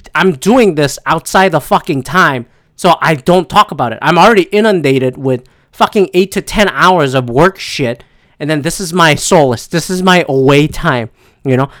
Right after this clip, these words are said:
I'm not gonna talk about fucking software. I'm not gonna talk about technology,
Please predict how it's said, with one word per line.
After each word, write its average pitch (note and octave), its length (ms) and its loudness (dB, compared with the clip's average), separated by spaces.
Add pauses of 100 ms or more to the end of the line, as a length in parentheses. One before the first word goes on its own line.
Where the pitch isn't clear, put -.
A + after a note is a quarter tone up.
I'm D#3+ 180 2
not A#3+ 220 0
gonna G#3+ 180 2
talk A3 380 2
about C3 360 0 (340)
fucking E3 400 -2
software. E3+ 480 2
I'm C#3+ 140 0
not D#3+ 140 -2
gonna F3+ 140 -2
talk E3 200 -2
about D3 220 -2
technology, C#3+ 640 0